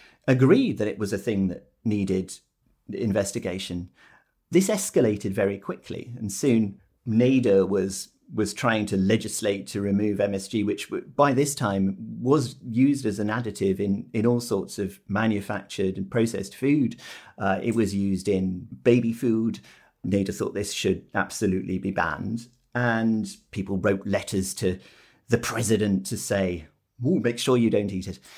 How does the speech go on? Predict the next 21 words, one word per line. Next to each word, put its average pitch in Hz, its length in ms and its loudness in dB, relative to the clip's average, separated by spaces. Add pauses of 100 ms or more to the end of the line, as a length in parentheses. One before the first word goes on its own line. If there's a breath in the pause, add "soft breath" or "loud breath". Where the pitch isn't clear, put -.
(460 loud breath)
And 156 440 2 (480)
various 196 480 -2
things, 143 340 -4 (640)
you 175 140 -4
know, 131 100 0
nothing 156 340 4
could 123 140 0
be 131 100 2
done 123 200 6
about 95 400 -2
it 98 120 -6
at 95 80 -8
this 98 200 -6
stage, 104 460 -6
and 127 400 0 (200)
the 139 380 -4
backlash 147 380 -2
continued 165 440 0
for 113 760 2 (260)
thirty 185 360 0
years, 139 640 -6